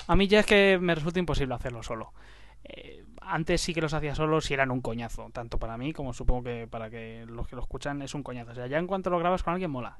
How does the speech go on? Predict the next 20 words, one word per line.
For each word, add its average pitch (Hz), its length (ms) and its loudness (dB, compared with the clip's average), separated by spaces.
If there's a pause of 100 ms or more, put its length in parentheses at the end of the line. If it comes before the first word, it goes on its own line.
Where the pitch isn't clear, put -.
Y 117 520 -14
cuanto 127 280 -2
grabas 180 240 4
el 202 100 0
segundo 190 260 0
o - 40 4
el 170 40 -2
tercero 175 240 0
ya 170 80 0
tienes 170 220 -2
un 170 80 -4
poco 165 160 0
más 160 120 4
de 156 60 -2
confianza, 160 600 0
ya 151 100 0
hay 151 80 -2
coñitas 156 640 -2
y 135 60 -8
tal. 160 300 0